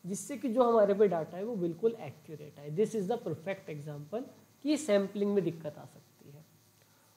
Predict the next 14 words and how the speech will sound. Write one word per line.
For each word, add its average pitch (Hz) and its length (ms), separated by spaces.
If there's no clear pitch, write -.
और 214 120
बेटा 233 260
आपको 240 300
specialist 220 720
knowledge 196 360
चाहिए। 180 260
Sampling 220 800
में 254 200
काफ़ी 202 320
सारे 214 240
technical 208 520
procedure 196 540
लगते 175 360
हैं, - 360